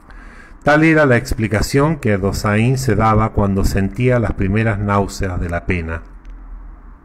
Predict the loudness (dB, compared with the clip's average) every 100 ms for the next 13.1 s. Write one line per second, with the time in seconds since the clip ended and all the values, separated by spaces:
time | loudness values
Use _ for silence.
0 | -20 -20 -20 -20 -20 -20 -20 -20 -4 2
1 | 4 4 2 4 4 4 2 -2 -4 -4
2 | -4 -4 -6 -10 -16 -20 -20 -20 -20 -20
3 | -20 -20 -20 -20 -20 -20 -20 -12 -2 0
4 | 2 2 2 2 0 -2 0 0 0 -2
5 | -6 -8 -20 -20 -20 -20 -2 2 4 4
6 | 2 0 -2 0 2 2 2 2 4 4
7 | 2 0 0 0 0 2 2 2 -2 -4
8 | -4 0 4 4 2 0 0 0 -2 -2
9 | -2 -2 0 0 0 -2 -6 -18 -20 -20
10 | -6 0 0 0 2 2 2 0 -2 -2
11 | 0 0 0 -2 -6 -4 -2 0 -2 -2
12 | -2 0 0 0 0 0 0 0 0 -4